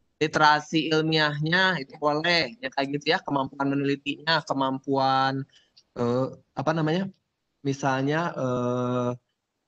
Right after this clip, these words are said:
literasi lingkungannya, yang seperti itu diambil. Jadi diambil dari yang lagi tren saat ini. Sekarang trennya misalnya sedang, eh,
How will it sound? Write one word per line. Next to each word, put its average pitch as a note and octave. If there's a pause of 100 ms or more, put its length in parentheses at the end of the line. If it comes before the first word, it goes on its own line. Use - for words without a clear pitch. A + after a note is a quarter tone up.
literasi C#3 (560)
lingkungannya, D#3
yang D3+
seperti G3
itu B2
diambil. F3+
Jadi F3 (480)
diambil E3
dari F#3+
yang G#3 (140)
lagi F3
tren A3
saat G3
ini. G3
Sekarang G#3+
trennya G3+
misalnya G3+
sedang, G3 (640)
eh, E3+